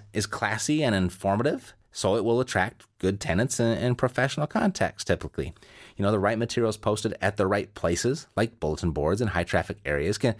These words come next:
can make all the difference when you're looking for tenants. Um, this is something that we just started doing, direct mail campaigns. 'Cause we're doing, you know, we've got a lot of properties, uh, that we're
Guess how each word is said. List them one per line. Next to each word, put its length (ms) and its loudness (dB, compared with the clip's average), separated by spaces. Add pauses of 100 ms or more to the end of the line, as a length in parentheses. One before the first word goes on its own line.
(180)
can 100 0
make 140 0 (100)
all 240 0
the 100 2
difference 460 -2
when 160 0
you're 220 0
looking 480 -4
for 420 -4 (180)
tenants. 400 -6 (640)
Um, 300 -2 (520)
this 200 -2
is 80 -2
something 240 0
that 60 0
we 40 0
just 160 -2
started 280 0
doing, 240 -4
direct 320 -2
mail 260 2
campaigns. 640 -8 (1080)
'Cause 180 0
we're 100 2
doing, 240 0 (480)
you 60 -4
know, 40 0
we've 120 0
got 160 2
a 20 2
lot 400 0
of 160 -8
properties, 640 -4
uh, 340 -10 (120)
that 180 -2
we're 280 -2